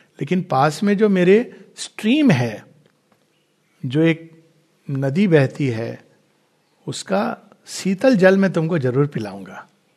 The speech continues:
सोने के बर्तन नहीं है, लेकिन मिट्टी का पात्र है, उसमें खाना बड़े प्यार से दूंगा।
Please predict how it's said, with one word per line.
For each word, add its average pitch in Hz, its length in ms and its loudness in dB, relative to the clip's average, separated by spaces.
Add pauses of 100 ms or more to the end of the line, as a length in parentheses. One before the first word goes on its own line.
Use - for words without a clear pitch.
(1200)
सोने 233 360 0
के 247 80 0
बर्तन 208 360 2
नहीं 262 220 0
है, 107 240 -6 (240)
लेकिन 175 220 -4
मिट्टी 160 300 -2
का 214 100 -2
पात्र 156 380 -2
है, 208 60 -4
उसमें 208 260 -8
खाना 156 320 -4
बड़े 226 140 2
प्यार 160 280 2
से 156 140 -6
दूंगा। 120 380 -12